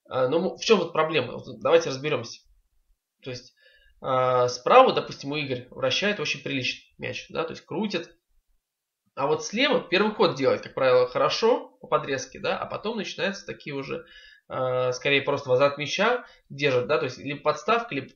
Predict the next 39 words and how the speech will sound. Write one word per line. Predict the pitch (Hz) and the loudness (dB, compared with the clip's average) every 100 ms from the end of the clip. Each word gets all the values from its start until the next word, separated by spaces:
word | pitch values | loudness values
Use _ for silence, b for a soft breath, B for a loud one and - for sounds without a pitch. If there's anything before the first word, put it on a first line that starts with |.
| - | -4
такой, | 131 139 127 - | -4 -4 -8 -14
ну | - 131 | -12 -8
вот, | 123 123 - | -8 -10 -14
как | 131 | -12
сейчас | - | -6
откидывает | 127 - 151 131 120 120 | -6 -6 -6 -4 -4 -2
вообще, | 123 - 123 | -2 -4 -2
да, | 139 | -2
издали. | 135 123 113 104 B B B B _ _ | -2 -6 -8 -8 B B B B _ _
Ну, | 139 170 | 4 6
а | 139 127 | 8 6
издали | 143 175 165 151 | 2 0 0 4
на-, | 151 - 123 | 2 2 0
а | |
накидывать, | 143 151 165 147 | 0 0 -4 -4
в | |
принципе, | 147 143 - 147 | -8 -8 -6 -6
это | 139 139 | -6 -6
неплохо, | 147 202 165 147 | -6 0 0 0
вы, | 120 | -10
видимо, | 127 131 127 85 - 127 | -10 -6 -4 -4 -4 -6
выигрывает | 131 135 127 | -6 -4 -2
очко, | 139 - 202 | -2 -4 -8
причём | 139 - 131 - b b b - | -10 -8 -10 -10 b b b -8
Лёша | 135 151 - 131 | 0 2 0 -2
докручивал | 123 131 151 147 - 131 131 127 - B B _ | -2 -2 -2 -8 -6 -4 0 0 0 B B _
не | 139 143 | -6 0
очень | 151 - 151 | 2 0 -2
уверенно, | 143 170 196 151 | -2 2 2 2
переводил | - 135 131 143 | -4 -2 0 0
вправо | 131 - 151 135 | -4 4 6 6
не | 131 139 | 2 0
мощно, | 160 202 - 139 127 | 0 0 0 -4 -4
да, | 127 151 | -2 -2
даже | 120 127 | -2 -2
если | 123 | -4
попадал | - 139 135 131 113 | -6 0 2 2 2
бы | 113 | -4
потом, | - 123 | -4 -4